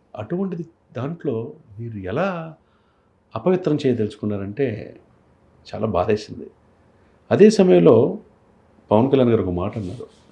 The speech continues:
హిందూ సనాతన సాంప్రదాయాన్ని గౌరవించి ఒక బోర్డు జాతీయ స్థాయిలో రావాలని. అది అవసరం. మేధావులు ఎంతోమంది విఘ్నులు ఉన్నారు. మన దేవాలయాల పరిరక్షణ మనం చేసుకోవాలా. మన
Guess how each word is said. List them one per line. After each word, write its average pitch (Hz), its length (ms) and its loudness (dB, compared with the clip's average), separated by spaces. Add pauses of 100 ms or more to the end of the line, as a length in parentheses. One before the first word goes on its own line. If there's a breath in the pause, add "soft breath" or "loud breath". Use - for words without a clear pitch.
హిందూ 107 180 -2
సనాతన 113 460 -4
సాంప్రదాయాన్ని 95 540 -6
గౌరవించి 90 380 -12
ఒక 98 200 -20
బోర్డు 101 480 -2
జాతీయ 104 260 -6
స్థాయిలో - 380 -12
రావాలని. - 360 -16 (640 soft breath)
అది 104 120 -10
అవసరం. 139 460 -6 (640)
మేధావులు 98 500 -10
ఎంతోమంది 101 520 -16
విఘ్నులు 95 340 -16
ఉన్నారు. 95 280 -20 (800)
మన 98 100 -10 (400)
దేవాలయాల 131 420 -6
పరిరక్షణ 131 500 -8
మనం 92 180 -10 (120)
చేసుకోవాలా. 92 540 -18 (600)
మన 92 380 -14